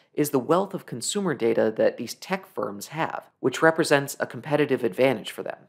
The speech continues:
This new competition is leading to an increase in mergers and acquisitions in the banking space. So let's take a look at some of the activities of some of the biggest tech firms. So, you know, when we talk about big tech firms, we have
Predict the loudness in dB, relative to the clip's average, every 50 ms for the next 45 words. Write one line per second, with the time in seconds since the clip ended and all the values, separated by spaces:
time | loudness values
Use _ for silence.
0 | _ _ _ _ _ _ _ _ _ _ _ _ -6 -4 -2 0 0 0 0 -2
1 | -10 _ _ -6 -2 -2 -2 -2 -4 -8 -8 -6 -4 -2 -2 -2 -4 -4 -6 -2
2 | 0 0 0 0 -2 -4 -4 -6 -6 -6 -4 -4 -4 -4 -4 -4 -4 -4 -4 -6
3 | -6 -6 -4 -4 -2 2 2 2 2 2 0 -4 -2 -4 -4 -4 -4 -4 -4 -6
4 | -4 -4 -4 -4 -2 -4 -4 -4 -6 -12 -10 -8 -6 -6 -2 2 2 2 2 0
5 | -6 -14 -14 -14 -14 -16 -16 -18 -18 -20 -20 -20 _ _ _ _ _ _ _ _
6 | _ _ _ _ _ -10 -2 0 2 2 2 0 -2 0 2 4 4 4 4 2
7 | 4 6 8 8 8 6 2 0 -2 -2 -2 -4 -4 -4 -2 0 0 0 0 0
8 | -2 -2 -2 -2 -2 0 2 2 2 2 0 0 -2 -2 -4 -2 -2 0 -2 -2
9 | -2 -4 -6 0 2 2 2 2 0 -2 -4 -8 -6 -6 -6 -6 -8 -14 -14 -14
10 | -14 _ -18 -20 -20 -20 _ _ _ _ 0 4 6 6 6 4 -2 -18 _ _
11 | _ _ _ -2 2 4 4 6 4 6 6 6 6 8 8 8 6 6 4 2
12 | 4 4 4 4 4 4 4 4 4 4 4 4 6 6 4 2 -2 0 4 8
13 | 8 8 8 6 2